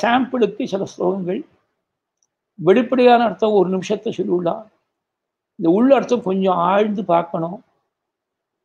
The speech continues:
சொல்லறதுக்கு முன்னாடி ஒரு explanatory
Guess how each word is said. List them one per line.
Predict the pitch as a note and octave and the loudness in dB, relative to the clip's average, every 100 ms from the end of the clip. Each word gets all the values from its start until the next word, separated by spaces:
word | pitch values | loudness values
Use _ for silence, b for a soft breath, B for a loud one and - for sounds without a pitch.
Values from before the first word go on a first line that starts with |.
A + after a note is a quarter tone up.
| - | -6
சொல்லறதுக்கு | - G#3+ C#4+ - A3 G#3 | 0 4 4 2 0 0
முன்னாடி | G3 G3+ G#3+ A#3+ G3+ | -2 -2 -2 0 2
ஒரு | F#3+ E3+ D#3+ _ _ _ _ - | 2 0 -2 _ _ _ _ -4
explanatory | F#3+ - B3+ B3+ A3+ A3 | -4 -2 -4 -2 -2 -4